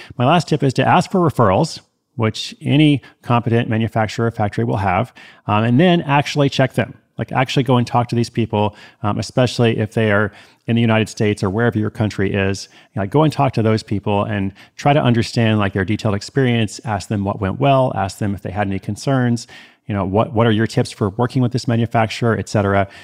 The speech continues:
Uh, so don't just, you know, get the referrals, get the referrals and actually follow up.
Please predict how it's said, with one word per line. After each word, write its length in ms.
Uh, 160
so 120
don't 200
just, 320
you 60
know, 100
get 180
the 80
referrals, 520
get 120
the 60
referrals 480
and 160
actually 400
follow 360
up. 260